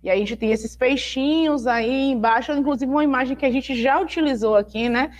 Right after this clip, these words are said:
Borboleta, cobra, pássaro, né? A anta ali, folhas, não é isso? Olha quanta coisa que tem aí. Será que ecossistema é a mesma coisa que lá?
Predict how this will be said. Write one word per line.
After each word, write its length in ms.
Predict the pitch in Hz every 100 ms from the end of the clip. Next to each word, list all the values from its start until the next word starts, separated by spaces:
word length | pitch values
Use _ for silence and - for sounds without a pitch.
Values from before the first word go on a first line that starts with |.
| - -
Borboleta, 800 | - 233 208 208 240 247 247 202
cobra, 560 | - - 233 240 202 190
pássaro, 880 | - 208 214 208 214 - 220 180
né? 340 | 175 180 240 269 - - - - - - - - - _
A 260 | - 202 208
anta 560 | 202 233 254 247 220
ali, 760 | 196 185 214 254 262 254 233 214 - _ _ - -
folhas, 1040 | 220 247 262 254 240 233 226 226 214 214 202
não 100 | 190
é 60 |
isso? 560 | 240 311 320 - 240 -
Olha 240 | - 269 311
quanta 420 | - 359 392 381
coisa 320 | - 277 262
que 120 | 285
tem 200 | 294 302
aí. 320 | 320 262 190 190 - _
Será 300 | - 427 427
que 180 | 330 339
ecossistema 760 | 285 311 339 302 - 262 262
é 40 | 254
a 60 |
mesma 400 | 226 233 285 285
coisa 320 | 262 214 220 208
que 180 | -
lá? 380 | 214 165 160 302